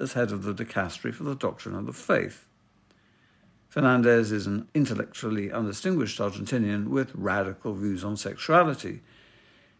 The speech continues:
He's best known for a poetic reflection on the spirituality of kissing, entitled Heal Me With Your Mouth, that employs creepy imagery.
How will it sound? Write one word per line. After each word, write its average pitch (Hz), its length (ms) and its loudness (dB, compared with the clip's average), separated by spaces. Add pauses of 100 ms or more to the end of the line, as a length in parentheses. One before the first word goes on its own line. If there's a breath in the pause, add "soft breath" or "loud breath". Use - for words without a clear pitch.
He's 196 200 4
best 127 280 6
known 123 280 8
for 135 160 0
a 131 60 0
poetic 127 580 0
reflection 123 600 -2
on 104 140 0
the 110 80 -4
spirituality 98 960 -4
of 101 80 -10 (160)
kissing, - 800 -4 (320 loud breath)
entitled 175 580 0 (380 soft breath)
Heal 151 560 4
Me 139 320 6
With 120 260 2
Your 110 300 4
Mouth, 113 760 -2 (160)
that 170 140 0
employs 175 540 -2 (100)
creepy 143 500 0
imagery. 170 640 -4